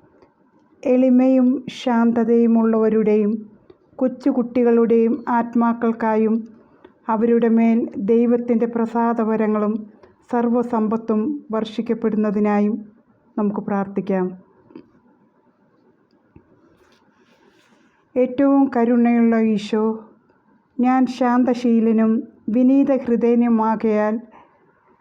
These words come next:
എന്നിൽ നിന്ന് പഠിക്കുവിൻ" എന്ന് അങ്ങ് തന്നെ അരുളി ചെയ്തിട്ടുണ്ടല്ലോ.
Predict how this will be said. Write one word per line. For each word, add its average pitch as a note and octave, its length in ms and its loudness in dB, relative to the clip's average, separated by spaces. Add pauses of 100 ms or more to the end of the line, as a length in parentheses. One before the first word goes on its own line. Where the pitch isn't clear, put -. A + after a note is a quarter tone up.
(340)
എന്നിൽ B3 400 4
നിന്ന് A#3 220 4
പഠിക്കുവിൻ" G#3 840 -2 (2500)
എന്ന് A3+ 580 0
അങ്ങ് B3 240 2
തന്നെ A#3+ 460 0
അരുളി A3+ 300 0
ചെയ്തിട്ടുണ്ടല്ലോ. G#3 1000 -2